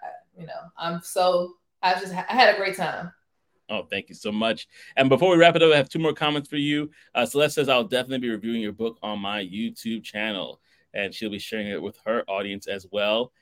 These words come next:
Speaker 2: And
Speaker 1: Awesome.
Speaker 2: last, and lastly, I have <laughs> Brother, Brother Scott. He's, this bro-, Brother Scott been riding with me for a while, right? And he's like, "Man, you have outdid yourself with this one. She is a gem assassin."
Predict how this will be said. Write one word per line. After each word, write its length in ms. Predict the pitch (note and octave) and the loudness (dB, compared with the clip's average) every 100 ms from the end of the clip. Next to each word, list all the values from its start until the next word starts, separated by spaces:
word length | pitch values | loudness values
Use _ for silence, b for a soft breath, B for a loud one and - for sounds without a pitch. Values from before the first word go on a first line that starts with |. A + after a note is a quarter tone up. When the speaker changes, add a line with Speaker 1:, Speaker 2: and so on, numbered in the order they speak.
| - | -2
Speaker 2:
And 100 | G#2+ | 0
Speaker 1:
Awesome. 140 | A2 A2+ | 2 4
Speaker 2:
last, 300 | C#3 - - _ - | 4 2 -4 _ -8
and 180 | A2 A#2 | -4 0
lastly, 600 | A#2+ C3 - D3+ C#3+ D#2+ _ _ | 2 2 2 -6 -8 -8 _ _
I 120 | A2 A2+ | -6 -4
have 280 | A2+ G2+ A2 | -2 -4 -6
<laughs> 0 | |
Brother, 200 | G#2+ C3+ _ | -4 -4 _
Brother 240 | D3 D3 C#3 | 2 4 2
Scott. 400 | - C#3+ G#2 G#2 | 2 4 4 2
He's, 200 | C#3+ C#3 b b | -4 -6 b b
this 120 | D#3+ | -6
bro-, 160 | E3+ - C#3+ | -2 -2 -2
Brother 180 | C#3+ F#3 D#3+ | 2 4 6
Scott 180 | D#3 | 4
been 100 | C#3+ | 4
riding 180 | C3 C3 | 4 4
with 60 | C3 | 2
me 120 | B2+ | -2
for 100 | A#2+ | -4
a 60 | A2+ | -2
while, 340 | A#2 G#2+ G2 | 0 0 0
right? 240 | G#2+ A#2+ G2+ | -2 -2 -2
And 100 | A#2 | -2
he's 220 | B2+ B2+ | -2 0
like, 200 | A2 G#2+ | -2 0
"Man, 460 | B2 B2 B2 B2 A#2+ _ _ - | 0 0 0 -2 -6 _ _ -6
you 160 | C3+ | -4
have 240 | C#3 B2 A#2+ | 0 2 2
outdid 300 | A#2+ A#2+ A2+ | 0 -2 -6
yourself 380 | G#2+ - A2+ G#2+ | -8 -8 -8 -8
with 120 | G2+ G2 | -12 -10
this 220 | A2 - | -10 -12
one. 200 | F#2 F2 D2 | -16 -16 -16
She 200 | - B2+ | -12 -10
is 180 | A2+ G#2+ | -8 -10
a 100 | F#2 | -12
gem 340 | - A2+ A2+ A2+ | -12 -8 -8 -8
assassin." 800 | G#2+ G2+ - - F#2+ F#2+ - E2 | -10 -12 -12 -6 -4 -4 -8 -20